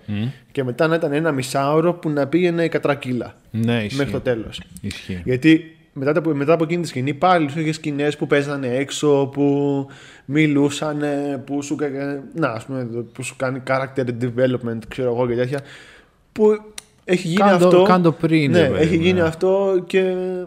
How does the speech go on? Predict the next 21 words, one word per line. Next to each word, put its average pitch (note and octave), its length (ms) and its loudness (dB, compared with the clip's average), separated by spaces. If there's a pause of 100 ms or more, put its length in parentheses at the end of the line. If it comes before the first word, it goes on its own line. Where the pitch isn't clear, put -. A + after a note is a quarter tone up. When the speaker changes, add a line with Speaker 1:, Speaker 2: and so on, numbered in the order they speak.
(440)
Speaker 2:
πέφτει F3+ 360 2
η A#2 60 -2
ταινία A2+ 300 -6
εκεί A#2 140 -6
πέρα. G#2+ 220 -4
Speaker 1:
Μμμ. G#2 60 -6
Speaker 2:
Δηλαδή A#2+ 200 -2
θα, D3 280 -2
θα - 100 -8
έπρεπε D3+ 340 2
να, C#3 220 0
να C#3 220 -2
ανεβαίνει C3 420 -2
από A2+ 120 -8
ένα A2 140 -8
σημείο G#2 220 -14
και A2 100 -12
Speaker 1:
Ναι. A2 80 -4
Speaker 2:
μετά. F#2+ 300 -6 (500)
Αυτό. G#2+ 360 -8 (880)
Speaker 1:
Οκ. - 60 -8